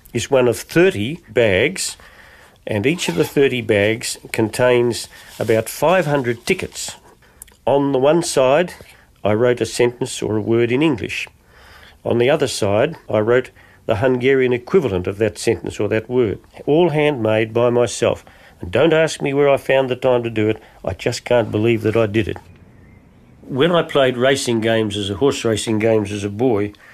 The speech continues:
um, I used, um, sometimes marbles and sometimes out in the backyard, pebbles. And the pebbles you see there are pebble racehorses, uh, eternally lined up for the beginning of a race,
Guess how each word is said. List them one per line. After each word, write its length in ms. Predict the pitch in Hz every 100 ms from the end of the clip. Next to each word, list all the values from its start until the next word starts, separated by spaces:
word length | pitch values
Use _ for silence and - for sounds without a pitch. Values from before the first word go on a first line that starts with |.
| - - _ -
um, 280 | 104 101 110
I 80 | 123
used, 560 | 113 123 107 - - -
um, 280 | 113 113 113
sometimes 560 | 160 160 127 120 104
marbles 440 | 113 107 107 117 113
and 120 | 110
sometimes 520 | - 165 131 120 107
out 160 | 113 107
in 120 | 104
the 80 | 107
backyard, 580 | 107 - 123 110 104 - - -
pebbles. 480 | 160 107 85 - - _ _ _ _
And 140 | 110 110
the 60 |
pebbles 400 | - 175 160 143
you 80 | 123
see 260 | - 131 120
there 260 | 117 113
are 120 | 110
pebble 300 | 110 165 147
racehorses, 680 | 131 123 117 - 104 101 101 - - - - -
uh, 160 | 107
eternally 640 | 107 - - 185 175 156 131
lined 340 | 131 131 117
up 220 | 113 -
for 100 | -
the 80 | 107
beginning 460 | 104 110 120 123 117
of 100 | 110
a 80 | 104
race, 440 | 117 110 -